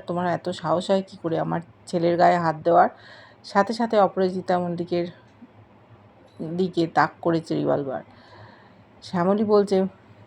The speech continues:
"মন্দার, তুই এরম কাজ করবি না, মামুনিকে ছেড়ে দে।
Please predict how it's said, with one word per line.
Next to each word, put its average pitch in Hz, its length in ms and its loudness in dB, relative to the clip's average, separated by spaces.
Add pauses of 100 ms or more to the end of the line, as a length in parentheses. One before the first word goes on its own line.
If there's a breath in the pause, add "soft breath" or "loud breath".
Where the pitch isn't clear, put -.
(180)
"মন্দার, 190 500 4 (280)
তুই 185 180 0
এরম 175 180 0
কাজ 165 240 0
করবি 151 320 -6
না, 143 220 -10 (640)
মামুনিকে 180 500 2
ছেড়ে 156 280 -6
দে। 135 120 -10